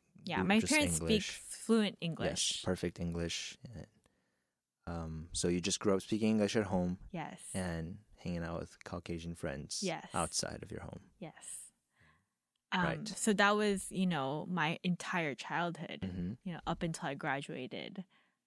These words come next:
Speaker 1: high school.
Speaker 2: Mm-hmm.
Speaker 1: So I went to Irvine
Speaker 2: <laughs>
Speaker 1: for, um, what do you call that? Orientation.
Speaker 2: Yes.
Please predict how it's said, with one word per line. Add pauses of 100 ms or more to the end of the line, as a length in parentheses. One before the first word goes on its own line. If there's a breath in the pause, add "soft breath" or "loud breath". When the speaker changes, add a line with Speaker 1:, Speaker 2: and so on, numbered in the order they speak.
(220)
Speaker 1:
high
school.
Speaker 2:
Mm-hmm. (720 loud breath)
Speaker 1:
So
I
went
to
Irvine
Speaker 2:
<laughs>
Speaker 1:
for, (240)
um, (100)
what
do
you
call
that?
Orientation.
Speaker 2:
Yes.